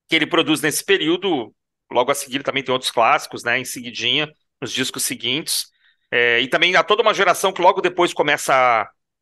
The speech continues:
a louvá-lo, né? Bandas ali como The Byrds, Buffalo Springfield, né? Aqueles caras, os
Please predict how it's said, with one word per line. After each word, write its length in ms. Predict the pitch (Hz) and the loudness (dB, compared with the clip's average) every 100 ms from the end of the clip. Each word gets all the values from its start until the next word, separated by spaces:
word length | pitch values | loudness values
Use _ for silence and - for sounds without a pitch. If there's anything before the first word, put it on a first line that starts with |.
| - | -2
a 60 | |
louvá-lo, 800 | 135 170 160 123 143 156 208 139 | 2 4 4 2 6 8 6 4
né? 400 | 117 135 175 127 | 0 4 4 4
Bandas 320 | 113 135 139 120 | 2 0 0 -2
ali 160 | 127 | -2
como 220 | 127 131 | -4 -6
The 100 | 117 110 | -4 -4
Byrds, 800 | 107 107 165 147 120 101 - - _ _ | 0 4 6 6 4 0 -8 -12 _ _
Buffalo 360 | 123 135 - 151 | -2 -2 0 -2
Springfield, 1000 | - - 135 101 - 117 143 175 131 117 | -4 -6 -8 -10 -8 -2 0 2 0 -2
né? 120 | 123 | -2
Aqueles 240 | 135 139 127 | -2 -4 -2
caras, 280 | 135 127 127 | -2 -2 -4
os 220 | - | -10